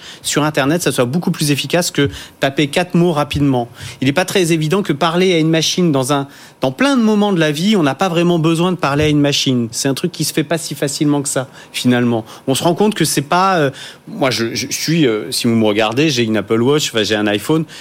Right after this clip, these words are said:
je pourrais lui parler tout le temps. Je pourrais tout le temps lui dire des choses pour qu'il me, il me réponde. Ben, je le fais pas. Parce qu'il y a plein d'autres notions qui rentrent en ligne de compte, qui font qu'on n'est pas forcément dans un rapport aussi direct et, euh, naturel à une machine. Donc, l'interface,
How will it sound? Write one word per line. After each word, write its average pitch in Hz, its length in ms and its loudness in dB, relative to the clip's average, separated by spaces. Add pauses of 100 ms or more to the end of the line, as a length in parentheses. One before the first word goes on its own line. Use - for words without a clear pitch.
(140)
je - 80 -4
pourrais 139 220 2
lui 139 80 0
parler 110 240 0
tout 190 80 0
le 214 80 2
temps. 285 240 0 (160)
Je - 100 -8
pourrais 135 140 0
tout 220 100 0
le 226 60 0
temps 294 140 2
lui 220 100 2
dire 160 160 2
des 151 100 0
choses 165 300 0
pour 117 160 -6
qu'il 127 140 0
me, 120 220 2 (240)
il 127 60 4
me 120 80 2
réponde. 131 320 -2
Ben, 135 120 0
je 143 100 2
le 180 60 2
fais 175 180 0
pas. 123 260 -2 (340)
Parce - 140 -8
qu'il 156 120 0
y 143 100 2
a 120 40 2
plein 190 240 0
d'autres 180 380 0
notions 151 400 2
qui 147 160 -2
rentrent 180 300 0
en - 20 0
ligne 156 200 2
de 143 100 2
compte, 240 360 0 (280)
qui - 100 -2
font 220 160 -2
qu'on 185 120 2
n'est 175 100 2
pas 240 160 -2
forcément 190 480 0
dans 147 180 0
un 139 60 0
rapport 147 300 0
aussi 170 440 0 (300)
direct 170 640 -2
et, 156 320 4
euh, 123 160 2 (500)
naturel 160 680 0
à 139 100 0
une 139 100 4
machine. 123 400 0
Donc, 208 400 0
l'interface, 175 640 -2